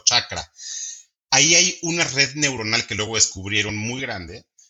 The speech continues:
pero ellos intuían que ahí había algo muy poderoso porque todas las culturas milenarias,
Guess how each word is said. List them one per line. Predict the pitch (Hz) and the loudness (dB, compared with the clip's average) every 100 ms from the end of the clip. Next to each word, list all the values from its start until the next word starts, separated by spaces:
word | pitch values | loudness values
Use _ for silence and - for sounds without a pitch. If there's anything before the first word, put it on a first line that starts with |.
| _ - | _ -2
pero | 135 | 0
ellos | 165 202 - - 143 | 2 4 4 4 0
intuían | 131 120 143 139 147 156 160 180 | -2 -2 0 4 4 4 0 -2
que | - | 0
ahí | 120 131 | 2 4
había | 139 131 | 4 4
algo | 131 131 | 2 -2
muy | 127 120 | -6 -4
poderoso | 143 135 131 101 117 - | -2 -2 2 2 2 -2
porque | 101 104 | -8 -6
todas | - 180 | -4 -2
las | 202 - | 2 2
culturas | 123 110 127 131 131 | 2 -6 -4 2 2
milenarias, | 110 95 98 95 85 90 - - - | 2 0 0 -2 -2 -6 -4 -4 -4